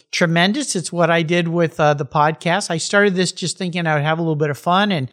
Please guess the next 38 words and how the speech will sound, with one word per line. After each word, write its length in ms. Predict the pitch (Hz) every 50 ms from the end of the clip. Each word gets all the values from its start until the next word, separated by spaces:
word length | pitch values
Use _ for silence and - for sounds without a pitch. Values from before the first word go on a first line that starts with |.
| _ _
it 120 | - 156 147
evolved 380 | 143 135 170 170 170 175 160
into 220 | 170 160 139 156 151
more 160 | 160 170 175
and 100 | 170 165
more 160 | 160 151 151
listeners, 460 | 151 180 185 - - 208 202 202 196 180
which 160 | 160 143 -
go, 200 | - 143 135 175
"Okay, 260 | 247 - - 156 160
there's 180 | 180 220 226 -
some 120 | 220 190
value 300 | 160 165 170 208 240 220 190
to 60 | 151
some 160 | - - 147 143
advertisers 640 | 147 180 202 190 180 185 180 175 170 165 160 147 -
there." 240 | 185 190 208 247 240 _
And 280 | 226 196 196 202 196 202 -
who 140 | 185 185 208
knows 380 | 214 262 254 220 202 - - -
where 160 | 185 226 302
it 80 | 320 -
could 120 | 202 160
go? 160 | 143 151 139 131
You 260 | 139 156 175 160 160 _ -
talk 280 | - 190 185 185 190
to, 220 | - 180 170 165 - - - -
to 140 | - 165
Randy 480 | 151 160 180 214 247 262 240 208 175 160
at 160 | 156 - _ -
Bring 180 | 185 190 196
a 60 | 196
Trailer. 460 | 156 - 190 185 196 220 254 277 277 226
Hearst 320 | - - 269 311 - -
just 220 | - 175 151 - -
bought 220 | 160 143 139 135
his 140 | 127 123 -
company. 480 | - 156 139 117 139 123 113 104 107